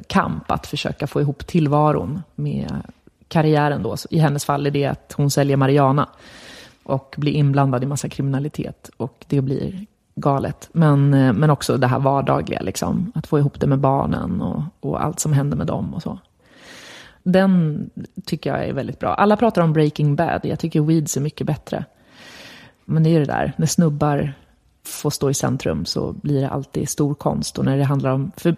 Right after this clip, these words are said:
för Weeds kom ju före Breaking Bad och handlar ju, som sagt, det är lite samma scenario.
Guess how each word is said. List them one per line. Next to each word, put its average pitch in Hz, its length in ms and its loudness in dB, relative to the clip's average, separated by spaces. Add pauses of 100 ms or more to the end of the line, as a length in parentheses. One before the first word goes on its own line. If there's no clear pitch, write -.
(120)
för 175 100 -2
Weeds 180 460 2
kom 151 140 2
ju 143 60 2
före 139 280 2
Breaking - 380 -2
Bad 90 360 -2
och - 380 -8
handlar 139 300 -4
ju, 120 60 -4
som 151 180 -6
sagt, - 260 -8
det 170 80 -2
är 170 40 2
lite 156 200 -2
samma 143 260 0
scenario. 156 560 2